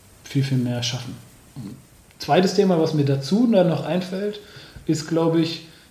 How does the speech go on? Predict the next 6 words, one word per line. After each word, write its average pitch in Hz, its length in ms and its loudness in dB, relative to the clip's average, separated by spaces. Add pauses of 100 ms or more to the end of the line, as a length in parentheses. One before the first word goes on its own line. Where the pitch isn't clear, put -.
(120)
Integration, 170 1080 2 (420)
äh, 151 460 2 (480)
von, 151 380 2
äh, 147 760 -6
mehr 156 180 2
Nationalitäten. 147 760 0